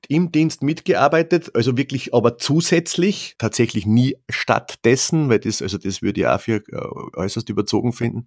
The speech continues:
Aber die haben schon wirklich mit da und, äh, zu dem normalen Team, das gerade im Dienst war, dazugearbeitet und ich hab meine Kollegen immer angehalten, gleich von Anfang an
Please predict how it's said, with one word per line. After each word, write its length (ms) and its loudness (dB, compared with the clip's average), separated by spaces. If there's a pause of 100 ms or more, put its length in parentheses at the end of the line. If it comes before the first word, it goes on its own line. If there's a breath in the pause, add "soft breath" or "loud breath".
Aber 160 4
die 160 2
haben 180 4
schon 160 0
wirklich 280 -4
mit 240 0
da 100 6
und, 480 -4
äh, 160 0 (220)
zu 120 -2
dem 200 2
normalen 420 4
Team, 320 2
das 220 -2
gerade 180 0
im 140 -2
Dienst 340 -2
war, 140 4
dazugearbeitet 1040 0
und 180 -4
ich 120 0
hab 100 0
meine 240 2
Kollegen 400 2
immer 240 0
angehalten, 640 0
gleich 260 0
von 120 0
Anfang 360 0
an 300 4